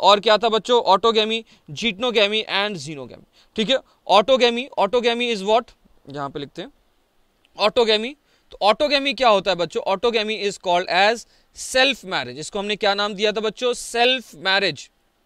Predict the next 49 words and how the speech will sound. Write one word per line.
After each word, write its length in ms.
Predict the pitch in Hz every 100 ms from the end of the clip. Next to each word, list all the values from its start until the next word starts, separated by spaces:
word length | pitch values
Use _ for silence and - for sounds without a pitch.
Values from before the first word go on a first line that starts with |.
| _ _ _ _ -
दिया 180 | 190
था 100 | 214 240
कि 100 | 269
नहीं 100 | 269
बच्चों? 240 | 254 220
आपको 420 | 202 202 - 269
सिंपल 500 | - 247 233 - 262
याद 240 | 240 240 226
कराने 340 | 233 233 240
के 100 | 214
लिए 100 | 240
बता 260 | 220 226 233
रहा 100 | 196
हूँ, 80 | 165
सेल्फ 320 | - 233 196
मैरिज 380 | 202 202 220 175
है 80 |
ये। 120 | 139 - - - 180
मतलब 400 | 208 - 269 269
क्या 120 | - 226
होगा 380 | 214 196 208
इसको 220 | 214 202 220
अगर 240 | 202 208
हम 120 | 208
समझेंगे 520 | 208 185 185 208 208
सेल्फ 280 | 196 208 202
मैरिज 380 | 185 170 170 180
के 120 | 190
बारे 280 | 165 160 156
में, 160 | 160 220 - -
अगर 220 | 175 214
हम 120 | 226 226
सेल्फ 260 | 240 247
मैरिज 340 | 214 202 202 202
को 160 | 214
समझेंगे 400 | 208 175 170 208
तो 100 | 208
कुछ 260 | - 226 -
इस 200 | 226 -
तरीके 340 | 196 196 180 190
से 120 | 196
होता 300 | 165 160 170
है। 120 | 202 _ _ -
ये 200 | 185 262
क्या 160 | 240
है 100 | 220
बच्चों? 280 | 208 208 226
प्लांट 460 | 196 180 170 202
है। 100 | 214